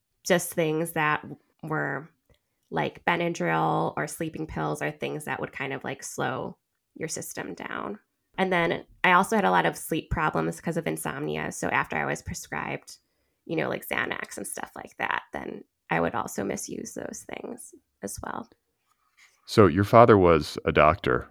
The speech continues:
Speaker 2: and
Speaker 1: Mm-hmm.
Speaker 2: forgive me if I don't know exactly what kind of doctor. It's
Speaker 1: He was
Speaker 2: probably
Speaker 1: a family
Speaker 2: mentioned, but
Speaker 1: practice doctor. Yeah. Mm-hmm.
Speaker 2: Okay. Okay. So, but a medical professional
Speaker 1: Mm-hmm.
Speaker 2: doctor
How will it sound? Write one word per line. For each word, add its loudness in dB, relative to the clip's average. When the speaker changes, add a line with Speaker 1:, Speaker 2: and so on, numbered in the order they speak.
Speaker 2:
and 4
Speaker 1:
Mm-hmm. 0
Speaker 2:
forgive 2
me 2
if 0
I 8
don't 6
know 4
exactly 2
what -4
kind 2
of -4
doctor. 0
It's -4
Speaker 1:
He 8
was 8
Speaker 2:
probably 6
Speaker 1:
a 6
family 6
Speaker 2:
mentioned, 2
but 0
Speaker 1:
practice 0
doctor. -2
Yeah. -8
Mm-hmm. 2
Speaker 2:
Okay. -4
Okay. 2
So, 6
but 8
a 8
medical 8
professional 6
Speaker 1:
Mm-hmm. 4
Speaker 2:
doctor 8